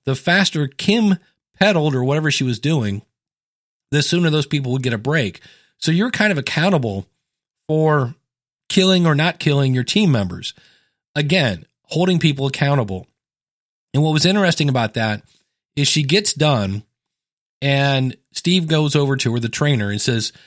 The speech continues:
"How do you feel, Kim? How do you feel?" And she goes, "I feel like I'm gonna die." And he goes, "Yeah, but you didn't." And I think that's one of the things we always kinda learn by watching this show is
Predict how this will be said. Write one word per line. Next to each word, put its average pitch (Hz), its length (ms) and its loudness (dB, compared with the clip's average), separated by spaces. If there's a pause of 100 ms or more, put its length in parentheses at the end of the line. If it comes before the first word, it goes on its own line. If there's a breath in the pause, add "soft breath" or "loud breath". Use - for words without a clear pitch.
(120)
"How 175 140 0
do 190 60 0
you 170 60 2
feel, 180 220 2
Kim? 143 260 2
How 151 140 0
do 156 40 2
you 143 60 0
feel?" 160 160 0
And 139 80 2
she 127 80 -2
goes, 117 140 -4 (200 loud breath)
"I 120 60 -4
feel 180 220 0
like 160 140 2
I'm 170 100 4
gonna 160 160 4
die." 147 480 2 (300 soft breath)
And 127 60 -2
he 139 60 2
goes, 123 180 0
"Yeah, 135 280 0 (280 soft breath)
but 135 200 0
you 123 80 0
didn't." 110 480 0 (640)
And 143 480 2 (320 soft breath)
I 160 80 -2
think 240 160 -4
that's 233 160 -2
one 185 100 2
of 175 60 2
the 151 80 2
things 143 320 0
we 139 160 -2
always 143 160 -2
kinda 139 280 -2
learn 120 520 -2
by 107 180 -2
watching 110 460 -2
this 101 100 -2
show 95 440 -4 (640)
is 135 500 0